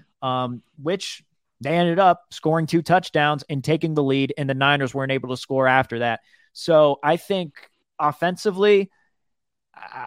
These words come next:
I, it, it did not feel like Kyle Shanahan was calling the game in the way that he wanted to, probably because of the elements.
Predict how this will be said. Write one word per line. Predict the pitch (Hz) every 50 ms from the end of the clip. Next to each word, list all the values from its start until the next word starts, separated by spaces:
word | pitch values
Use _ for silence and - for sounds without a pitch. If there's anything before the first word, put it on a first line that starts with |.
| - -
I, | 147 156 165 156 131 - _ _ _ _ _ _ _ _ _ _ _ -
it, | 170 165 - 180
it | 185 - _ _ _ _ _ - _ - 190
did | 139 165 175
not | 175 190 196 208 - -
feel | - 202 190 185
like | 180 175 170 -
Kyle | - 151 156 160 160 147
Shanahan | - - 147 139 147 147 135 143 151 156 160 160 151 - _ _ _ _ _ _ _ _ _ - - _ _ _ _ _ _ _ _ _ _ _ _ _ _ _ _
was | - 160 147 -
calling | - - 147 147 156 165 170 170
the | 165
game | 147 127 127 120 131 143 151 156 156 160 -
in | 156 135
the | 135
way | 123 120 127 135 143
that | 139
he | 131 123
wanted | 113 120 120 127 131 131 123
to, | - 143 139
probably | 120 - 139 131 139 131 135 143 143
because | 127 127 - 131 123 113
of | 117
the | 110 110 101
elements. | 98 95 92 95 92 - - - -